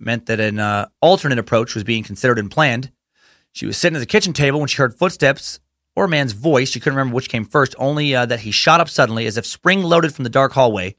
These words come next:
and it terrified her. He tied her wrists tightly with plastic cables. Uh, he ended up biting, uh, her left nipple. It's a detail from that crime. Uh, the same month,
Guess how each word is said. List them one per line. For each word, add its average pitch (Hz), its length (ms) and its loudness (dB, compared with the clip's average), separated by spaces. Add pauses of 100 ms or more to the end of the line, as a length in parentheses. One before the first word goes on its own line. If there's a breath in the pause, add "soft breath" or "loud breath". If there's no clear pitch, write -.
(760)
and 113 160 0
it 110 100 -8
terrified 123 480 2
her. 110 80 0
He 107 100 -4
tied 127 220 2
her 120 80 0
wrists 113 240 -2
tightly 117 260 -2
with 101 120 -8
plastic 98 320 -4
cables. 143 560 0
Uh, 101 380 -4
he 101 120 -6
ended 127 140 -2
up 92 240 -8
biting, 123 480 0 (340)
uh, 104 360 -4
her 104 180 -6
left 110 300 -2
nipple. 147 420 0 (580)
It's - 80 -20
a - 40 -14
detail 123 280 0
from 135 120 -4
that 127 140 2
crime. 139 340 2 (300 soft breath)
Uh, 113 360 2
the 113 140 -8
same 175 300 0
month, 156 320 0